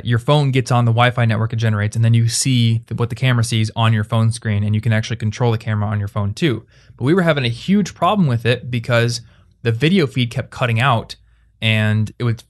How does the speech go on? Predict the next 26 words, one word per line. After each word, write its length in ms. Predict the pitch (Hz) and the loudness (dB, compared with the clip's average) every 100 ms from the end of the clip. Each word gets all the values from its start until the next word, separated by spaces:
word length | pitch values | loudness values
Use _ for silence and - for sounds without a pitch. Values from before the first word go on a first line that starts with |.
| - | -4
freeze, 640 | 147 151 143 143 135 135 | 0 2 2 2 0 -4
and 160 | - 113 | -4 0
basically 580 | 156 156 131 123 117 | 2 0 -2 0 0
Martin 380 | 120 117 123 110 | 0 0 0 -2
couldn't 280 | 120 135 107 | -4 -4 -4
see 200 | - 127 | -4 -2
what 120 | 120 | 0
he 40 | 117 | 0
was 120 | 110 | -2
filming 320 | - 117 113 | -2 0 0
half 220 | 107 107 | 0 -4
the 60 | - | -6
time 220 | 117 110 | -2 0
we 80 | 110 | 0
were 40 | 104 | 0
making 300 | 107 107 104 | -2 -2 -2
the 60 | |
last 260 | 104 101 - | -2 -6 -4
video. 420 | - 110 107 - _ _ _ _ _ _ _ - | -2 -2 -4 -8 _ _ _ _ _ _ _ -6
And 120 | 120 | 0
I 80 | 143 | 2
was 200 | 147 131 | 0 0
like, 240 | 127 117 | -2 0
"This 180 | 180 165 | -2 -2
camera 480 | - 196 175 135 120 | 0 2 4 2 0
sucks 800 | - - 175 175 110 - - | -4 0 2 2 0 -8 -10